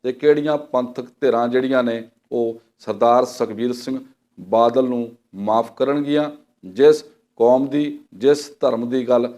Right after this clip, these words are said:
ਸਰਦਾਰ ਸੁਖਬੀਰ ਸਿੰਘ ਬਾਦਲ ਕਰਦੇ ਨਜ਼ਰ ਆਏ ਆ, ਤਾਂ ਵੇਖਣਾ ਹੋਏਗਾ ਕਿ ਉਹਨਾਂ ਦੀ ਇਸ ਮਾਫ਼ੀ ਤੋਂ ਬਾਅਦ ਕਿਹੜੀਆਂ ਧਿਰਾਂ ਅਕਾਲੀ ਦਲ ਦੇ ਨੇੜੇ ਤੇੜੇ ਦਿਖਾਈ ਦੇਣਗੀਆਂ,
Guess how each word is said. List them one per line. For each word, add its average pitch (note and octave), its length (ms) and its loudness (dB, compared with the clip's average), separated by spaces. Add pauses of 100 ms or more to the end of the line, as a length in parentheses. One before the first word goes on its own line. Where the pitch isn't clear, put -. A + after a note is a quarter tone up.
(160)
ਸਰਦਾਰ A#2+ 460 2
ਸੁਖਬੀਰ A#2+ 520 -6
ਸਿੰਘ B2 240 -10 (360)
ਬਾਦਲ A2+ 460 2
ਕਰਦੇ B2+ 360 0
ਨਜ਼ਰ A#2+ 260 0
ਆਏ B2 220 6
ਆ, A2+ 140 -2 (260)
ਤਾਂ A#2 160 0
ਵੇਖਣਾ C#3+ 420 2
ਹੋਏਗਾ D3+ 340 4 (320)
ਕਿ D3 280 -4
ਉਹਨਾਂ D#3 320 2
ਦੀ C#3 320 -4 (200)
ਇਸ C#3+ 260 0
ਮਾਫ਼ੀ B2 400 0
ਤੋਂ C3 200 -4
ਬਾਅਦ A#2+ 360 4 (320)
ਕਿਹੜੀਆਂ D#3+ 400 4
ਧਿਰਾਂ B2+ 420 0 (300)
ਅਕਾਲੀ C3 480 4
ਦਲ C3 220 4
ਦੇ A#2+ 360 -2 (240)
ਨੇੜੇ C3 380 2
ਤੇੜੇ A#2+ 560 -2 (240)
ਦਿਖਾਈ A#2+ 380 2
ਦੇਣਗੀਆਂ, C3+ 600 0